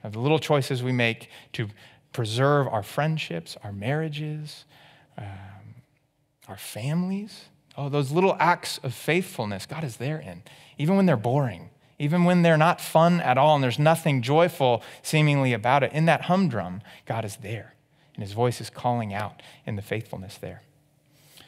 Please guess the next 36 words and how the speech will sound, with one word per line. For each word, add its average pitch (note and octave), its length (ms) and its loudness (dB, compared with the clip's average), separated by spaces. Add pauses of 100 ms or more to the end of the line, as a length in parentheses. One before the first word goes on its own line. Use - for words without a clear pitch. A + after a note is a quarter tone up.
(360)
So - 120 -6
the B2+ 60 2
voice G3 300 4
of B2+ 240 0
God D3+ 340 4
can C3 180 0
be A#2+ 100 -4
heard D3 420 -4
in A2+ 140 -12
joyful C#3 420 -4
occasions. G#2+ 540 -14
It - 60 -20
can C3+ 80 -6
be B2+ 60 -2
heard C3+ 140 0
in B2 160 -4
everyday D3 640 4
fidelity, C3 840 0 (720)
and B2+ 80 -4
it G#2+ 60 -6
can C3 140 -2
also C3+ 800 2 (160)
be G#2+ 140 -8
seen D#3 580 0
and A2+ 180 -8
heard C3 560 -2 (200)
in A2+ 120 -6
service B2 560 -4
of A#2 140 -10
others, A#2+ 340 0
service B2+ 300 -4
of A#2 140 -6
the A#2 80 -10
poor D3 420 2
in B2 100 -4
spirit C3+ 480 -4